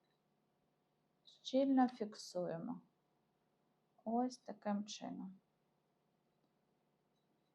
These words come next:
І цей шнурочок у нас також буде йти в плетіння. Ну що ж, давайте в рандомному місці почнемо плетіння.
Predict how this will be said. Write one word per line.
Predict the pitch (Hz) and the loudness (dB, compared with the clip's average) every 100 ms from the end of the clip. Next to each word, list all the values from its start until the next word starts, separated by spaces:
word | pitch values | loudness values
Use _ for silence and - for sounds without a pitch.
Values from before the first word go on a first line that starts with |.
| _ _ _ | _ _ _
І | - 381 | 4 4
цей | 381 277 247 | 6 6 6
шнурочок | - 226 262 427 294 - | 4 2 4 2 0 -2
у | |
нас | 220 262 | 2 2
також | - 208 233 240 | 0 2 4 4
буде | 208 196 190 | -2 -2 -2
йти | 185 214 | -4 -8
в | 208 | -6
плетіння. | 196 190 - 180 190 - - _ _ _ _ _ - | -6 -6 -8 -12 -12 -12 -16 _ _ _ _ _ -14
Ну | - - 359 | -14 -12 -4
що | 349 226 | 10 10
ж, | 226 | 10
давайте | 262 302 294 233 | 10 10 10 6
в | |
рандомному | 233 247 262 233 220 214 | 8 8 10 8 8 6
місці | 226 370 480 - | 6 4 2 0
почнемо | 381 269 240 - 214 214 262 349 392 - _ _ _ _ _ | 4 6 4 0 2 6 8 8 6 0 _ _ _ _ _
плетіння. | - 240 254 - 175 170 - | 6 6 6 -8 -10 -8 -10